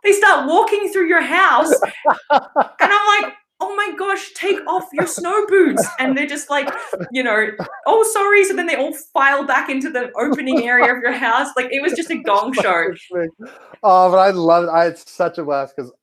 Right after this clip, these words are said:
Speaker 2: Aussies are, like, some of my favorite people in the world. And my, like, my sister loved it. She, like, that's where she first met you, and that's where she first became obsessed with you. And then she's like, I'm like,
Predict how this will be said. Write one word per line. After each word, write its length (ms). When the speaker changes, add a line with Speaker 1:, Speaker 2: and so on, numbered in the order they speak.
Speaker 2:
Aussies 360
are, 120
like, 140
some 140
of 60
my 120
favorite 340
people 320
in 120
the 60
world. 200
And 140
my, 120
like, 160
my 120
sister 480
loved 300
it. 120
She, 180
like, 220
that's 180
where 100
she 200
first 240
met 160
you, 80
and 80
that's 160
where 80
she 180
first 240
became 240
obsessed 400
with 80
you. 180
And 100
then 100
she's 260
like, 280
I'm 120
like, 200